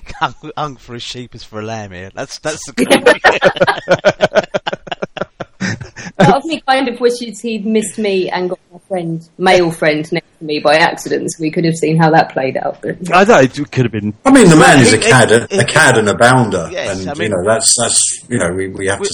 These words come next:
Speaker 4: say
Speaker 1: without
Speaker 4: that,
Speaker 1: trying
Speaker 4: but
Speaker 1: to, um, to, to, to, to, to, you know, um,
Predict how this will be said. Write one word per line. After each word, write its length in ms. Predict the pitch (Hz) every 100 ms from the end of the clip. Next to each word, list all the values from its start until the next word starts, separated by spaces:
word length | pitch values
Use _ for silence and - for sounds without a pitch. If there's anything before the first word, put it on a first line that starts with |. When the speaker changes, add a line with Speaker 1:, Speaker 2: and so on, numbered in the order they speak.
| -
Speaker 4:
say 200 | 98 92
Speaker 1:
without 300 | - 240 -
Speaker 4:
that, 80 | -
Speaker 1:
trying 180 | 202
Speaker 4:
but 80 | -
Speaker 1:
to, 240 | - 156 147
um, 320 | 139 131 139 _
to, 200 | - 139 -
to, 300 | - 127 -
to, 260 | _ 120 104 _
to, 120 | 131 123
to, 220 | - 113 _ - - _ -
you 60 | 117
know, 160 | 110 127
um, 420 | 117 113 113 110